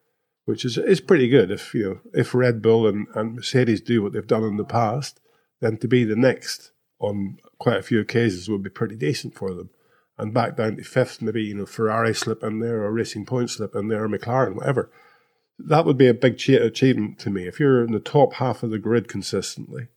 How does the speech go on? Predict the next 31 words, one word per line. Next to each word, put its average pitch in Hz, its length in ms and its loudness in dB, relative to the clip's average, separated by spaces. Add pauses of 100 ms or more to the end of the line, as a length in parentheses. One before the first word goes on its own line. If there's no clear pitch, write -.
(320)
then 107 140 -4
I 104 80 -2
think - 260 -4
they've 98 120 -8
done 104 160 -2
a 101 40 -2
very, 104 200 -2
very 98 180 -2
good 92 200 -6
job. 101 340 -4 (180)
And 117 120 -4
I 143 80 4
think, 120 400 -6
genuinely, 117 500 4
I 107 60 0
think 110 240 -6
they 110 80 -8
can 117 320 -2
be. 95 100 -8
I 95 60 -4
think 117 200 -2
Pierre 113 220 2
Gasly 107 400 0
has, 98 240 -10 (800)
has - 160 -2
come 120 220 2
to - 80 -6
terms 117 400 4
with 101 120 -2
life 95 300 -6
now, 95 260 -6